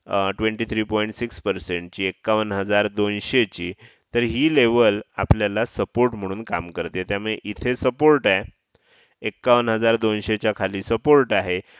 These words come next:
आणि एक्कावन्न हजार आठशे पंचवीस च्या वर रेझिस्टन्स आहे. आठशे पंचवीस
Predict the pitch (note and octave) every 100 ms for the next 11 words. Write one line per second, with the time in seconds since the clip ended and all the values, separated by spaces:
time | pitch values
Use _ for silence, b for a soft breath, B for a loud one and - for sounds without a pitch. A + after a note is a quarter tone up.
0 | b - C3+ C3 C3+ - A2+ - C3 B2+
1 | A#2 A2 A2+ G#2 - - - G#2+ - A2
2 | - - G#2 F#2+ G#2 E3+ _ F#2 F#2 F2+
3 | F#2 - F2 F2+ E2+ F2 - G#2+ - B2+
4 | B2+ C3 - B2 A2+